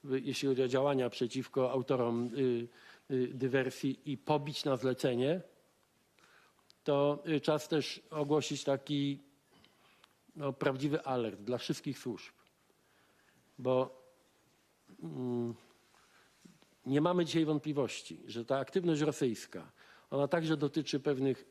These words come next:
zorganizowanych środowisk politycznych i że destabilizacja sytuacji na granicach, próba paraliżowania pracy naszych służb, bardzo, bardzo blisko są tych ak-, tych, y,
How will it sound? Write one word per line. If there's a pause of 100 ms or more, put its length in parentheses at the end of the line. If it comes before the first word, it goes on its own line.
(100)
zorganizowanych
środowisk
politycznych (1300)
i
że
destabilizacja
sytuacji (200)
na
granicach, (560)
próba
paraliżowania
pracy
naszych
służb, (840)
bardzo,
bardzo
blisko
są (180)
tych
ak-,
tych,
y,